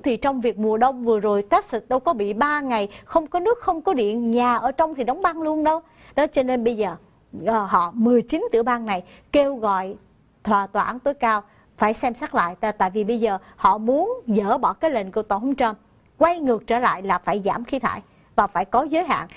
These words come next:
Thì bây giờ là lúc mà họ gặp rất là nhiều khó khăn cho sản xuất điện năng của mình. Giống như là tiểu bang, tổng trưởng lý của tiểu bang West Virginia là ông Patrick Morrisey cho biết trong một tuyên bố rằng tòa án tối cao nên xem lại quyết định mà ngành năng lượng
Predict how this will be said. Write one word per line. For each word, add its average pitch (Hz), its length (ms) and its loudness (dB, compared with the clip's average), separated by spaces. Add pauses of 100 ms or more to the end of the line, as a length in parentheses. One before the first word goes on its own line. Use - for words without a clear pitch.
(180)
Thì 208 140 4
bây 240 160 4
giờ 190 380 0
là 190 200 2
lúc 247 280 -4
mà 208 180 2
họ 175 360 -2
gặp 190 180 -4
rất 330 180 -2
là 254 40 -4
nhiều 196 240 -2
khó 240 160 -2
khăn 247 200 -2 (280)
cho 196 200 0
sản - 160 -8
xuất 302 200 -8
điện 185 160 -4
năng 202 140 -2
của 226 120 -2
mình. 202 180 0 (320)
Giống 294 240 4
như 294 140 0
là 208 160 0
tiểu 208 220 0
bang, 233 320 2 (240)
tổng 214 240 0
trưởng 208 220 -2
lý 240 180 4
của 233 140 -2
tiểu 233 140 -2
bang 208 200 0
West 247 160 4 (120)
Virginia 233 580 0
là 202 80 -2
ông 214 280 -4
Patrick 233 420 2
Morrisey 220 680 0 (340)
cho 330 140 2
biết 359 340 -2
trong 254 180 2
một 190 200 -4
tuyên 240 220 2
bố 233 280 2
rằng 254 260 0 (360)
tòa 220 140 6
án 240 240 -4
tối 294 220 2
cao 240 360 2 (280)
nên 330 300 2
xem 320 300 -2
lại 185 200 0
quyết 381 220 0
định 190 260 0
mà 208 100 0
ngành 196 280 0
năng 240 140 0
lượng 190 240 0